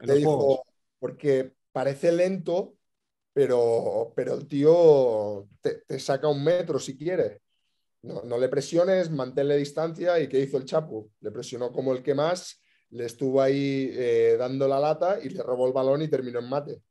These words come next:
Speaker 1: O sea, imagínate
Speaker 2: Y di-,
Speaker 1: cómo
Speaker 2: y dice el, el, para terminar esa anécdota, dice que donde va a celebrarlo y va donde Ginóbili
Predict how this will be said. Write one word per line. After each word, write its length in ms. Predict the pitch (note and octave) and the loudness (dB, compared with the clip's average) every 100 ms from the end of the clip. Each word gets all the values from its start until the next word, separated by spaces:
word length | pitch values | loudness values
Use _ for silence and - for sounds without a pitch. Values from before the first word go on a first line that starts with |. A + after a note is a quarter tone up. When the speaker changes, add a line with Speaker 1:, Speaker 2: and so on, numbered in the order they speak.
| _ _ _ _ | _ _ _ _
Speaker 1:
O 20 | |
sea, 100 | - | -14
imagínate 920 | A2+ A2+ D#3 B2+ B2 - C#3 D3+ F#3+ - | -10 -10 -6 -6 -4 -2 2 2 0 2
Speaker 2:
Y 120 | F3 | 4
di-, 60 | F3 | 4
Speaker 1:
cómo 120 | G3+ F3 | 4 4
Speaker 2:
y 40 | |
dice 260 | F3+ F3+ G#3 | 6 6 4
el, 100 | G#3 | 4
el, 240 | D#3+ D3 | 0 0
para 240 | D3+ C#3+ | 2 2
terminar 320 | C#3+ C#3 C#3+ E3+ | 2 -2 0 0
esa 140 | F3 | 2
anécdota, 320 | F3+ G3 G3 | 2 2 2
dice 260 | D#3 D#3+ G3+ | 0 0 2
que 160 | E3 | 4
donde 280 | D3 C#3 C#3+ | 4 6 2
va 180 | C#3 E3+ | 4 4
a 40 | F3+ | 6
celebrarlo 580 | F#3+ F#3+ G3+ A3 C4 G3+ | 6 6 6 4 0 2
y 100 | D3+ | 6
va 120 | D#3+ | 8
donde 240 | A3 G#3+ | 8 8
Ginóbili 640 | F3 F3 G3+ G#3+ C4+ F#4 | 8 8 8 8 6 0